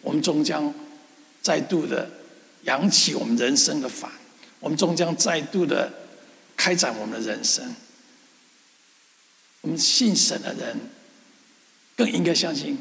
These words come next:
可能，因着上帝能力的介入。所以你要设定正确的思想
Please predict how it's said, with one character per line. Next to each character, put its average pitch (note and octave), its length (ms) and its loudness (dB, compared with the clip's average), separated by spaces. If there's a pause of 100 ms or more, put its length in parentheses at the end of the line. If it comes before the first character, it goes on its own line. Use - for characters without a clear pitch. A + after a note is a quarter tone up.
(240)
可 - 420 -4
能， A#2+ 320 -4 (1300)
因 F#3 220 6
着 - 280 0 (140)
上 - 340 0
帝 - 160 -2 (120)
能 - 260 -8
力 C#3 100 -8
的 - 200 -10
介 A2+ 340 -4
入。 B2 120 -8 (920)
所 G3 160 4
以 F#3+ 100 6 (380)
你 F#3+ 140 2
要 G3 100 2
设 A#3 260 4
定 E3+ 300 2
正 E3+ 260 2
确 F3 220 -2
的 C#3+ 80 -6
思 - 260 0
想 - 240 -2